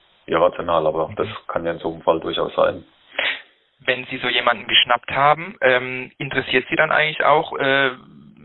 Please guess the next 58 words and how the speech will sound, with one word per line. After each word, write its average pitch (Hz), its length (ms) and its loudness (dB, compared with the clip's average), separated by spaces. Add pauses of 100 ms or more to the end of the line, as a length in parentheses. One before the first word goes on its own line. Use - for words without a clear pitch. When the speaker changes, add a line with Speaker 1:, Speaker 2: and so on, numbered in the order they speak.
(380)
Speaker 2:
wie 139 120 -10
es - 80 -12
mit 139 140 -8
dem 120 180 -4
weitergeht? 107 600 -2
Wissen 151 220 -6
Sie, 175 100 2
ob 151 140 0
er, 127 80 2
also 117 140 2
er 117 120 4
wird 123 140 0
ja 117 100 2
wahrsch-, 113 220 -4 (220)
wahrscheinlich 113 320 0
Speaker 1:
Das 120 80 -4
Speaker 2:
noch 123 40 -2
im 113 60 -8
Speaker 1:
ist 110 60 -4
so. 113 60 0
Speaker 2:
Gefängnis 135 280 -2
sein? 196 140 -12 (140)
Speaker 1:
Ja, 104 120 -4
ja, 127 200 8
ja, 98 200 6
der 104 240 -2
ist - 160 -14
praktisch 101 300 -4
gerade 90 160 2
mal 104 180 -6
zehn 101 180 -2
Jahre 98 260 4
rum 107 220 -2
von 143 140 -4
seinen 139 240 0
fünfzehn. 151 460 -4 (280)
Speaker 2:
Mhm. 120 280 -10 (220)
Speaker 1:
Ähm, 107 220 -10
das 98 160 -6
heißt, 98 240 2
also 98 180 0
er 95 100 4
braucht 107 240 4
noch 120 100 -2
fünf, 135 260 -4
bevor 113 380 2
er - 40 -8
sein 113 160 0
Gnadengesuch 110 580 2
stellen 117 280 -6
kann. 120 240 -4 (1700)
Ähm, 123 320 6
nein, 107 320 4
verfolgt - 380 -2
man 104 120 6
eigentlich 107 200 0
nicht 104 220 -4
mehr. 98 320 6